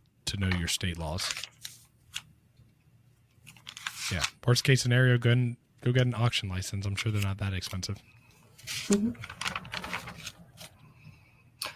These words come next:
Speaker 2: All right, time to drop a new topic, I guess. So, barometric pressure and snake breeding. So the other day I had been talking on one of the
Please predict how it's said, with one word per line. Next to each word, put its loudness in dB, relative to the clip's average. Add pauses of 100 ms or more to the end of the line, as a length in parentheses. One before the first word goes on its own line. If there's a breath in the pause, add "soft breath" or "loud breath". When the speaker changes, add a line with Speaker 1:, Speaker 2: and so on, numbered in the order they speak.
(260 loud breath)
Speaker 2:
All 4
right, 0
time 10
to 12
drop 12
a 8
new 12
topic, 10
I 6
guess. 4
So, 12 (720)
barometric 12
pressure 4 (100)
and 6
snake 8
breeding. 8 (380 loud breath)
So 10
the 12
other 10
day 12
I 12
had 8
been 10
talking 10 (180)
on 10
one 8
of 4
the 6